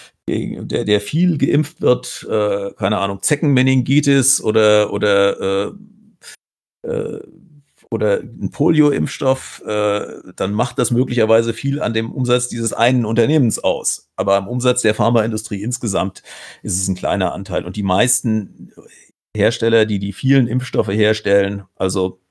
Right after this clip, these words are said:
ich hatte ja schon gesagt, Sanofi, GlaxoSmithKline, Pfizer, AstraZeneca und Merck, Merck Sharp and Dohme, bei denen, ähm,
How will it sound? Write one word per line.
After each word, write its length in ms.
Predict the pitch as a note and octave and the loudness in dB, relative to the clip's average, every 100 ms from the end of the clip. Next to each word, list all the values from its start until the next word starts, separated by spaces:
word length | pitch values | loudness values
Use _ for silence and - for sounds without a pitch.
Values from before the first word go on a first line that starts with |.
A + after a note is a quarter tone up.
| - | -14
ich 80 | - | -4
hatte 140 | F#2 | -2
ja 80 | G#2 | -2
schon 100 | G2+ | -4
gesagt, 320 | F#2 F#2+ G#2+ | 0 0 2
Sanofi, 460 | F#2+ F#2+ G2 G#2+ G#2 | 0 0 0 0 -2
GlaxoSmithKline, 840 | F#2 F#2+ - F#2 G2 F#2+ - F#2+ | -2 -2 -2 -4 -4 -4 -4 -4
Pfizer, 560 | F#2+ F2 F#2+ G2+ F#2+ - | -2 0 2 2 2 0
AstraZeneca 640 | F2+ - F#2 F#2 G2 F#2+ F#2+ | -2 -2 0 0 0 0 -2
und 140 | F#2 | 0
Merck, 320 | F#2 F#2 - - | -4 -4 -8 -4
Merck 180 | F#2 F#2 | -4 0
Sharp 220 | F2 E2+ | -2 -2
and 160 | F2+ | -2
Dohme, 220 | E2 F#2 F#2 - - - - - _ | -2 -2 -4 -14 -18 -16 -18 -20 _
bei 120 | F2+ | 0
denen, 480 | F2 F#2+ G#2+ F#2+ G2 - | 2 2 4 2 0 0
ähm, 300 | F#2+ F#2+ | 0 0